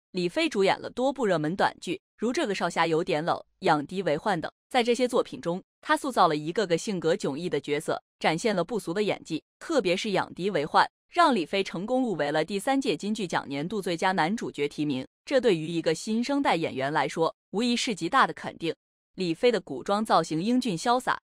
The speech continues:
深入人心。他凭借独特的气质和扎实的演技，赢得了众多观众的喜爱。在他的努力下，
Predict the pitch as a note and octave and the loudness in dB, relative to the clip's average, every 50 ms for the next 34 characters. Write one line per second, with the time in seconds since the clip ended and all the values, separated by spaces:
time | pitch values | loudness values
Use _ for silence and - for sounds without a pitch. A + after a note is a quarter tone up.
0 | _ - - - C4+ C4+ C4+ A3 E3+ C#3+ C#3 C#3+ E3 - - G3+ G#3 G#3 _ _ | _ -6 2 4 4 4 6 4 2 2 2 0 -2 -2 -2 -2 -2 -4 _ _
1 | _ _ - - - - - G3+ G3+ A3+ C#4+ A#3 G3+ - D3+ D#3+ - - G#3+ E3+ | _ _ 2 2 2 2 2 -2 -2 0 0 0 0 0 -4 -6 -4 -4 -4 -4
2 | E3+ E3+ - - G#3+ F3+ G#3 F#3 E3 - D#3 D3+ - A#3+ A#3+ B3 A#3+ - E3+ D3+ | -4 -4 -4 -6 -4 -2 -2 -2 -2 0 -4 -2 0 2 0 0 0 0 0 0
3 | D#3 D3+ D3+ - - - - D#3 - _ _ _ - F3 F3+ G#3+ A#3+ A#3+ G#3 F3+ | 0 0 0 -4 -6 -8 -6 -8 -8 _ _ _ -4 -2 0 2 2 2 4 4
4 | E3+ E3+ - A#3+ G#3+ G3+ - A#3+ B3+ A#3+ B3 A#3 A#3 B3 B3 G3+ D#3 D#3+ - - | 2 2 0 -4 -2 0 0 0 2 2 2 0 0 0 -2 -2 -2 -4 -6 -6
5 | A#2+ - C3 - _ _ _ _ - C4 B3+ - C4 B3 A3+ G#3+ F#3 D3+ A#2+ - | -4 -2 -2 -4 _ _ _ _ 0 0 2 2 2 0 0 0 -2 -2 -2 -4
6 | G3 F3+ D#3+ - E3 C3+ | -4 -4 -2 0 0 0